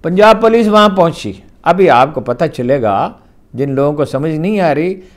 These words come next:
जब मोहतरमा पंजाब के वज़ीर आला बनेंगे आपको पता चलेगा इंतकाम कहते किसको हैं। जरदारी साहब ने क्या इंतकाम लिया लोगों से, और जनरल मुशर्रफ ने क्या लिया, और जनरल ज़ियाउल हक ने क्या लिया, और अयूब खान ने क्या लिया,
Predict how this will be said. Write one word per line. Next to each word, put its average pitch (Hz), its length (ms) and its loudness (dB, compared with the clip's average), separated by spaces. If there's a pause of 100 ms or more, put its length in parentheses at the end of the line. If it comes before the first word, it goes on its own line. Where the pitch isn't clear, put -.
(120)
जब 135 140 -2
मोहतरमा 147 500 0
पंजाब 135 500 0
के 147 60 -4
वज़ीर 135 320 -2
आला 147 160 2
बनेंगे 156 320 -4
आपको 139 320 -2
पता 143 260 -4
चलेगा 175 300 -4
इंतकाम 190 520 -2
कहते 190 300 2
किसको 226 320 -2
हैं। 123 360 -4 (1200)
जरदारी 156 460 0
साहब 180 220 4
ने 160 100 -4
क्या 147 200 0
इंतकाम 117 440 -4
लिया 113 200 -2
लोगों 104 260 -6
से, 147 280 -6
और 117 140 -8
जनरल 127 180 -6
मुशर्रफ 139 520 -4
ने 143 80 -8
क्या 110 220 -6
लिया, 107 440 -4
और 101 200 -10
जनरल 117 260 -10
ज़ियाउल 139 360 2
हक 117 140 -6
ने 113 100 -10
क्या 104 200 -6
लिया, 117 220 -4
और 117 180 -4
अयूब 139 280 -6
खान 117 120 -8
ने 110 80 -10
क्या 104 180 -8
लिया, 131 160 -10